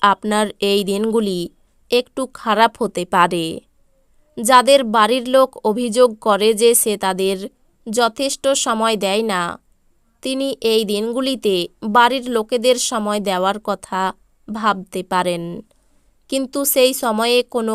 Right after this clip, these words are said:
কাজ আসার জন্য সেটা হবে না। আপনার স্ত্রীর অভদ্র আচরণ এই দিনগুলিতে আপনার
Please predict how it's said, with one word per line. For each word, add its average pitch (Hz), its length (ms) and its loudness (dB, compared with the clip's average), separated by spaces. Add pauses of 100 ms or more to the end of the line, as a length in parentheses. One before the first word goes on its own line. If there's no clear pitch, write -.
কাজ 196 320 0
আসার 262 380 0
জন্য 220 400 0 (640)
সেটা 254 400 -2
হবে 180 340 -4
না। 175 180 -4 (920)
আপনার 262 360 2 (200)
স্ত্রীর 262 400 -2 (120)
অভদ্র 226 520 0 (180)
আচরণ 240 480 2 (220)
এই 202 200 0
দিনগুলিতে 226 720 -2 (600)
আপনার 254 400 -2